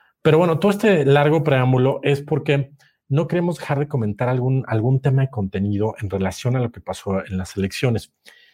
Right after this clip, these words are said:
Y justo esta semana, el, el diario El País, en su versión en México, saca un reportaje, un, un, un análisis muy interesante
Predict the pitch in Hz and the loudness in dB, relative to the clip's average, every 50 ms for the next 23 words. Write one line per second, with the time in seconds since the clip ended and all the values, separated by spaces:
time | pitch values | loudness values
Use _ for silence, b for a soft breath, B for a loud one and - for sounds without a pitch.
0 | b b _ - - 160 156 - - 196 190 - - 208 196 - 202 190 - 185 | b b _ -2 0 2 2 2 2 0 0 0 -2 -4 -2 -2 -2 0 2 2
1 | 156 151 147 127 110 104 98 98 - _ _ - 110 95 92 92 - 98 101 107 | 4 4 4 4 2 0 -2 -4 -6 _ _ -4 -2 -2 -2 0 0 0 2 4
2 | 117 120 123 127 131 127 127 127 - 110 104 101 98 - - - - 107 95 - | 4 4 4 4 4 2 2 0 0 0 0 0 -2 -4 -8 -12 -10 -10 -8 -6
3 | 98 95 87 90 - - 104 107 113 113 98 - 107 92 - 90 87 - _ _ | -6 -6 -6 -6 -4 -4 -2 -2 0 0 -2 -2 -4 -8 -6 -8 -10 -10 _ _
4 | _ _ _ _ _ _ _ _ _ _ _ _ - - - - - - - 135 | _ _ _ _ _ _ _ _ _ _ _ _ -20 -20 -18 -14 -10 -4 -2 0
5 | 123 117 - - 101 95 B B B B B B B B B B - 123 120 127 | 0 0 0 -2 -2 -2 B B B B B B B B B B 2 2 4 4
6 | 123 107 117 104 - - 120 110 - - 117 110 - - - 117 113 120 120 120 | 2 2 0 -2 0 0 -2 -2 0 0 -2 -2 -2 -4 -2 2 4 4 4 4
7 | 120 120 - 127 117 113 110 - 123 127 131 135 131 127 120 113 - - - 120 | 2 0 0 -2 -2 -2 0 0 2 2 4 4 4 2 0 -2 -4 -4 -2 2
8 | 117 120 131 135 135 131 120 107 107 - - - 120 107 101 95 - 92 90 | 2 4 4 4 2 2 0 0 -2 -2 -2 -2 0 0 0 0 -2 -4 -8